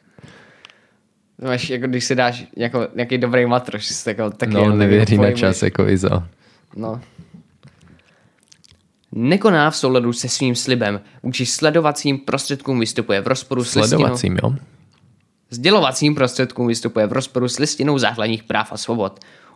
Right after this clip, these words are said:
Speaker 1: Uvedl předseda výboru, podle něhož prezident svým chováním ohrožuje bezpečnost České republiky, její zahraniční vztahy i jednotlivé ústavní činitele.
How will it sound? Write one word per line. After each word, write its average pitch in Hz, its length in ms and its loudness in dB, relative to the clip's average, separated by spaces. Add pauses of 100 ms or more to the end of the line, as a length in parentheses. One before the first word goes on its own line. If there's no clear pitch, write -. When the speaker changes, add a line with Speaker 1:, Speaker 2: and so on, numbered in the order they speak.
Speaker 1:
Uvedl 120 180 2
předseda 151 460 0
výboru, 117 340 0
podle 113 280 0
něhož 156 380 0
prezident 113 460 -4
svým 151 400 -4
chováním 120 500 -6
ohrožuje 107 520 -8
bezpečnost - 640 -10
České - 380 -12
republiky, - 500 -12 (360)
její 107 200 -6
zahraniční 160 560 -2
vztahy - 300 -12
i - 280 -6
jednotlivé 170 500 -2
ústavní 92 440 -8
činitele. 120 420 -4